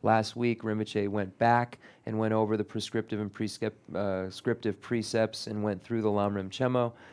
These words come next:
And then today, Rinpoche said, "We've gone over this so much, refer back to it."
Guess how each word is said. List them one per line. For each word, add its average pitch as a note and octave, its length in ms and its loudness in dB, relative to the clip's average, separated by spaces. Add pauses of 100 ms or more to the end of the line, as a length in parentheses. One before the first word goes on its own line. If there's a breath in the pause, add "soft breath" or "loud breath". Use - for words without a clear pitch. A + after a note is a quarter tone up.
(140)
And G2+ 100 -6
then G#2 180 0
today, G#2+ 320 2
Rinpoche G2+ 420 -2
said, G#2 180 -2
"We've G2 200 -6
gone G#2 220 0
over G#2 200 0
this G2 160 -6
so A#2 280 0
much, G#2 380 -2 (220 soft breath)
refer G#2 320 -2
back G2+ 400 0
to D#3 180 2
it." D#3+ 220 2